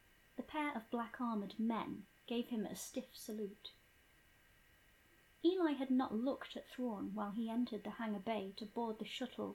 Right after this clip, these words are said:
to the distant planet. Ronan came shuffling behind him,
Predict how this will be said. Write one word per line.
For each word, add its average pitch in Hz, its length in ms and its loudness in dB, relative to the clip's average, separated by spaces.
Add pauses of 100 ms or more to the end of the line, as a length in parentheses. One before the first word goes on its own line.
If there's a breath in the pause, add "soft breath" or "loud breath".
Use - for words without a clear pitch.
to 220 60 -12
the 214 100 -6
distant 214 440 -6
planet. 208 520 -6 (920)
Ronan 226 440 4
came 202 220 -2
shuffling 214 500 -2
behind 208 400 -2
him, 202 280 -6